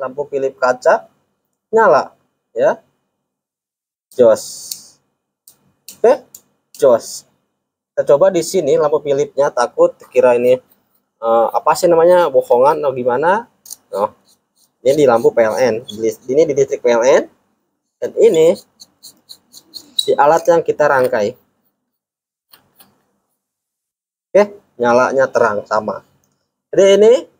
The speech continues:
ya, bisa kalian gunakan buat mati lampu ya, ketika sedang mati lampu atau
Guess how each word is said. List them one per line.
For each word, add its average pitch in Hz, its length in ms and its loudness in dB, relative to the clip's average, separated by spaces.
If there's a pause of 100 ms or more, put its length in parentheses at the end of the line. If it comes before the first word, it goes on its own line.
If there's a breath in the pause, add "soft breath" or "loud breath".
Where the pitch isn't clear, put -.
(220)
ya, 151 160 -4
bisa 208 320 0
kalian 180 320 2
gunakan 185 800 0
buat 156 480 0
mati 147 320 -4
lampu 143 480 0
ya, 139 80 2
ketika 160 640 0
sedang 123 320 -6
mati 123 240 -4
lampu 120 400 0
atau 175 400 0